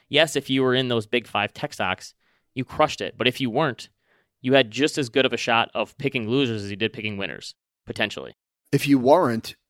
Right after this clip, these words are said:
Speaker 2: in the big tech stocks in the first quarter, you did very well. Q one two thousand twenty-one was the second best quarter in history for value.
Speaker 1: Really? In terms of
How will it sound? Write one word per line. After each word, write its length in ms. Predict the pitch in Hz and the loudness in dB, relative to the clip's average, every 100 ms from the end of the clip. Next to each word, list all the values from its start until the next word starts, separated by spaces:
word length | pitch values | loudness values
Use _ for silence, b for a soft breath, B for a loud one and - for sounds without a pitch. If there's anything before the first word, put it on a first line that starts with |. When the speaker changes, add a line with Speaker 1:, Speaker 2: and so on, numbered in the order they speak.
| _ | _
Speaker 2:
in 80 | 127 | 0
the 80 | 120 | 0
big 180 | 117 - | 0 -2
tech 220 | 120 - | -4 -2
stocks 260 | - 110 - | -2 -2 -4
in 60 | |
the 80 | 107 | -6
first 200 | 104 - | -6 -4
quarter, 420 | 131 147 92 95 _ _ _ _ _ | 2 2 0 -8 _ _ _ _ _
you 120 | 127 | 2
did 120 | 120 110 | 4 6
very 240 | 123 117 | 6 6
well. 300 | 110 92 - _ _ _ | 4 -2 -8 _ _ _
Q 240 | - 190 226 | 0 4 8
one 460 | 196 151 147 165 - _ - | 10 10 8 2 -8 _ 2
two 140 | 160 | 6
thousand 240 | 160 156 | 6 4
twenty-one 540 | 139 147 151 120 117 127 _ _ _ _ - | 2 4 6 6 4 -2 _ _ _ _ -2
was 140 | 127 | 0
the 100 | 151 | 2
second 640 | - - 185 175 208 185 | 4 6 6 6 4 4
best 260 | 156 151 - | 4 2 0
quarter 340 | - 143 127 | 0 2 4
in 140 | 123 120 | 2 -2
history 720 | 107 151 - 110 95 67 - _ _ _ _ | 0 0 0 -4 -6 -10 -18 _ _ _ _
for 140 | - | -4
value. 380 | 117 110 101 76 - _ _ | 0 0 0 -6 -14 _ _
Speaker 1:
Really? 340 | 127 120 69 - _ - | -4 -2 -4 -16 _ -18
In 80 | 120 | -4
terms 220 | 123 | -2
of 120 | 113 | -2